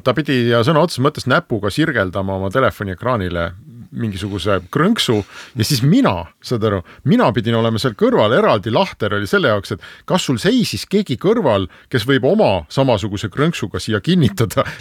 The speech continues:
et sa tõesti andsid selle allkirja. Ja siis ma tegin oma sellise suvalise, noh, väriseva näpuga krõnksu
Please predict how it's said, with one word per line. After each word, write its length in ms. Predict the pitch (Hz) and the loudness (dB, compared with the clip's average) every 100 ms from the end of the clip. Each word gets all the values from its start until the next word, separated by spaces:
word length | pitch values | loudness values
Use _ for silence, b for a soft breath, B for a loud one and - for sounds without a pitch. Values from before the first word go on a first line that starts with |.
| 123 | -2
et 120 | 120 | 0
sa 100 | 147 | 2
tõesti 340 | 180 185 - 156 | 2 2 2 2
andsid 280 | 180 - - | 2 -2 -2
selle 220 | 135 131 | 0 2
allkirja. 460 | 156 113 120 117 - B B - | 0 -2 -2 -2 -4 B B -4
Ja 120 | 117 | -2
siis 120 | 135 | 2
ma 80 | 160 | 2
tegin 240 | 156 151 180 | 2 2 2
oma 200 | 208 113 95 101 | 2 2 -2 -4
sellise 320 | 123 110 104 | -2 -2 -2
suvalise, 520 | 147 127 101 95 104 92 | 0 2 0 -2 -4 -2
noh, 120 | 101 B B B B | -4 B B B B
väriseva 420 | 123 131 120 104 113 | 0 0 0 0 0
näpuga 380 | 120 98 98 98 | -2 -4 -4 0
krõnksu 460 | 165 226 - 107 | 0 0 0 -2